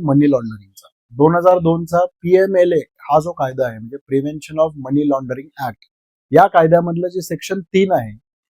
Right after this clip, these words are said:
ते स्पष्टपणे हे ईडीला सांगतं की कोणत्या सिच्युएशन्स मध्ये किंवा कोणत्या परिस्थितीमध्ये ईडी कारवाई करू शकते, चौकशी करू शकते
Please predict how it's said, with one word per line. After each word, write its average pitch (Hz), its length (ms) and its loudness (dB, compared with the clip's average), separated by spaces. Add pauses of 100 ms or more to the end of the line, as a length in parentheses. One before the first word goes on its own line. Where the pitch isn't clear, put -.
(140)
ते 202 80 4
स्पष्टपणे 208 720 -2 (220)
हे 190 240 4 (400)
ईडीला 185 320 6
सांगतं 151 380 -4
की 147 140 -16
कोणत्या 160 500 2
सिच्युएशन्स 170 680 -6
मध्ये 160 220 -8
किंवा 165 200 -4
कोणत्या 151 300 -6 (100)
परिस्थितीमध्ये 151 680 -6
ईडी 143 300 2
कारवाई 135 380 4
करू 143 160 0
शकते, - 320 -16
चौकशी 143 480 -8
करू 156 140 2
शकते 123 360 -12